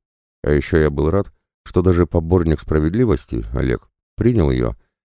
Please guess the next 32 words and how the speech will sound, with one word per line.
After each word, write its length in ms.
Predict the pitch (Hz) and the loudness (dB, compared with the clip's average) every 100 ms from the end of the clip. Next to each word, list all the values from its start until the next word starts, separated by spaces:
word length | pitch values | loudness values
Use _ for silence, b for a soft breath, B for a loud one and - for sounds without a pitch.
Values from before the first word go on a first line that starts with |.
| - | -4
и 120 | 139 | 0
не 100 | 147 | 0
стал 240 | - 139 135 | 0 0 0
ничего 360 | 117 - 107 | 0 0 0
предъявлять 600 | - 87 82 82 98 104 | 2 0 2 2 2 2
мне 300 | 92 85 82 | 0 2 2
за 140 | 69 76 | 0 0
нарушение 540 | 73 73 92 82 73 | 0 0 0 0 2
закона 460 | 69 69 113 69 57 - _ - | 0 -2 -2 -2 -4 -10 _ -4
или, 160 | 67 62 | -2 -2
что 200 | - - | -4 -6
хуже, 400 | 110 113 120 - - | -2 0 -2 -4 -4
предательство 640 | 110 76 76 82 - 78 | 0 0 0 -2 -2 -4
друзей. 380 | 71 64 60 52 _ _ _ _ _ _ _ _ - | -2 -2 -4 -6 _ _ _ _ _ _ _ _ -2
Света 300 | 82 73 67 | 0 2 0
знала, 400 | 67 80 107 110 | 0 0 0 -2
что 180 | - 82 | -2 0
ребята 340 | 76 85 92 | 2 0 -2
теперь 280 | 90 80 80 | -4 0 -2
в 100 | - | -2
курсе 400 | - 76 - 85 | -4 -2 -2 -2
нашей 320 | 76 67 73 | -2 -2 -4
тайны. 380 | - 58 53 - _ _ _ _ _ 107 | -4 -4 -4 -8 _ _ _ _ _ 0
Она 200 | 113 98 | 2 4
была 220 | 101 98 | 4 4
только 300 | 95 90 101 | 2 2 2
рада 240 | 98 71 | 2 0
тому, 380 | - 82 92 87 | 0 2 2 2
что 180 | - 78 | 0 2
я 120 | 71 | 2
решил 280 | 67 69 69 | 0 -2 -2
открыться. 460 | - 58 - 55 | -2 -6 -8 -10